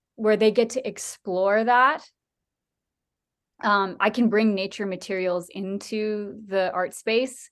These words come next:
and they can use those too, like, so that they are still able to, like, work with aspects of nature, like rocks and sticks and leaves and,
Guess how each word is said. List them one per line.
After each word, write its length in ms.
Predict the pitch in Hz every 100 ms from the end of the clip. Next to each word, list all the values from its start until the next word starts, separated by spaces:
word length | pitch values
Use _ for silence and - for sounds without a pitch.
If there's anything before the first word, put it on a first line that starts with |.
| _ _ -
and 100 | 190
they 100 | 185
can 220 | - 190
use 260 | 185 202 202
those 280 | 202 180
too, 300 | - 214 214 254
like, 260 | 208 - -
so 120 | 220
that 160 | 220
they 120 | 220 196
are 60 |
still 460 | 196 - 311 285 277
able 260 | 269 247 226
to, 160 | 220 214
like, 240 | 190 180
work 380 | 190 214 320 -
with 260 | 240 196 - _ -
aspects 480 | 214 214 214 202
of 120 | 202 185
nature, 340 | 175 170 180
like 220 | 180 190
rocks 360 | 302 277 226 -
and 100 | 208
sticks 400 | 202 277 226 -
and 160 | 214 202
leaves 400 | 254 240 202 185
and, 280 | 190 175